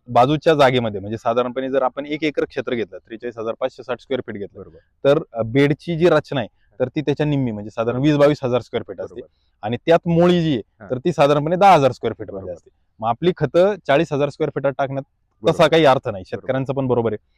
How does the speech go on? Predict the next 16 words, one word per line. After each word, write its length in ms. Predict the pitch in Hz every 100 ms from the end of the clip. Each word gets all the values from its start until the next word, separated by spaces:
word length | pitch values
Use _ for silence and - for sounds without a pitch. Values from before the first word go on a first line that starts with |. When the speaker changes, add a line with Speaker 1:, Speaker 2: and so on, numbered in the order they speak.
| _ _ _ _
Speaker 1:
मग 100 | 139
त्यासाठी 300 | 180 185 165
आपण 260 | 151 139 175
ते 340 | - _ 160
जे 120 | 160 165
काही, 180 | 170
जी 320 | 165 135 131 135
मधली 260 | 147 151
सरी, 240 | - 135 101
तिथं 460 | - _ - 143
ही 100 | 165
खतं 200 | - 139
घेतली 220 | 127 107 104
पाहिजे. 240 | 104 127
आणि 200 | - 110
त्यानंतर 440 | 107 127 131 143